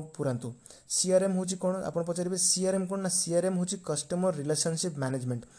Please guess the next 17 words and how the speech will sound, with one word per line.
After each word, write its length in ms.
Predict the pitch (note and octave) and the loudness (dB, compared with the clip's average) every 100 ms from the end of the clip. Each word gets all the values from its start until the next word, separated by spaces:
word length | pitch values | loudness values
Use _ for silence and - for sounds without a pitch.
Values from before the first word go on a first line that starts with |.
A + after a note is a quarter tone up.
| - - E3 | -20 -12 0
ୟା 100 | F3 | 2
ଉପରେ 180 | F3+ F3+ | 4 2
ମଧ୍ୟ 220 | F3+ F3 | 2 2
ମୁଁ 120 | F3+ | 0
ଗୋଟେ 160 | E3 D#3 | 0 -4
ସୁ-, 260 | - - | -8 -12
ସୁନ୍ଦର 300 | - D3+ D#3 | -6 0 2
ଏପିସୋଡ୍ 280 | C#3+ C#3+ D3 | 2 0 -2
କରିବା 200 | C#3 C#3 | 0 0
ପାଇଁ 140 | C#3+ D3 | 0 -2
ଚାହୁଁଛନ୍ତି। 420 | C#3 C#3+ C#3+ - - | -4 -4 -8 -8 -10
ଆପଣ 200 | C#3+ D3 | -6 -6
ସୁନ୍-, 320 | - C#3 C3+ | -6 -6 -6
କିଛି 720 | C#3 D#3 - - - G#3 G#3 | -8 -12 -10 -2 0 0 0
ଆପଣ 240 | F#3+ D#3+ D3+ - | -4 -6 -8 -6
ଟେନସନ୍ 280 | D3+ C#3 E3+ | -6 -4 -2
ନିଅନ୍ତୁନି, 300 | E3+ E3 E3+ | 0 0 -4